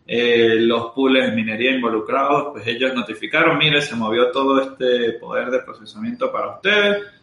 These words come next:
eh, ya se tiene identificada la wallet, que la dirección que tiene, que tuvo el problema", y pues bueno, eso se encaja como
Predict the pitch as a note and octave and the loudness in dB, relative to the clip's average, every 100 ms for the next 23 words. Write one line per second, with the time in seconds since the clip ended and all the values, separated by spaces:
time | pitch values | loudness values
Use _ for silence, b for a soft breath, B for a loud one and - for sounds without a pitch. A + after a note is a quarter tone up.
0 | _ - A#2 A#2 A2+ G#2+ B2 A#2 A#2 A#2 | _ -2 2 4 4 2 2 2 0 0
1 | B2 B2 A#2 G2+ G2+ G2 - A#2 G2+ G2+ | 0 2 0 -2 -8 -14 -2 0 2 0
2 | G2+ B2 B2 B2 A#2 - - b b b | 2 2 4 4 2 -2 -14 b b b
3 | _ _ A2 G#2 G2+ G2+ G2 F2+ - B2 | _ _ -10 -10 -6 -4 -4 -6 -4 -4
4 | A#2+ B2 B2 B2 A#2+ A2 - A2 - A#2+ | -2 -4 0 0 0 -2 -6 -12 -10 -2
5 | B2 B2 - G#2 C#3 A3+ A#3+ B3 - B | 4 4 4 2 4 4 4 2 -2 B
6 | B B - A2+ A#2 - G#2+ C#3+ F#3 F3 | B B -6 -2 0 0 2 4 4 2
7 | F#3+ F3 C#3+ E3 F#3+ G3 G3+ - - - | 0 -2 -4 0 0 2 -2 -4 -12 0
8 | E3 D#3 D#3 D3+ - - | 2 4 4 2 -2 -12